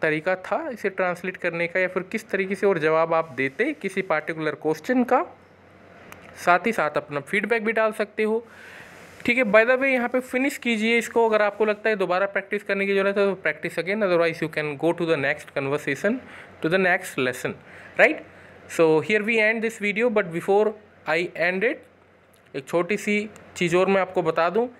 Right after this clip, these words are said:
ये feature सिर्फ unlimited account वालों के लिए है, तो आप ज़रूर ज्वाइन कीजिएगा unlimited account हमारे ऐप को download करने के बाद। तो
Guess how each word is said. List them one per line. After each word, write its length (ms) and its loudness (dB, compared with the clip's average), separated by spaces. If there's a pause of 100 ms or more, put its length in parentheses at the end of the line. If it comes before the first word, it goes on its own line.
(180)
ये 60 -4
feature 360 2
सिर्फ 320 -2
unlimited 420 -2
account 320 0
वालों 240 2
के 120 -4
लिए 200 -2
है, 180 2
तो 120 0
आप 240 2
ज़रूर 240 0
ज्वाइन 220 -2
कीजिएगा 460 -2
unlimited 420 -2
account 340 0
हमारे 320 0
ऐप 180 -2
को 60 -4
download 380 -2
करने 300 -4
के 220 -2 (440)
बाद। 400 4 (580)
तो 280 2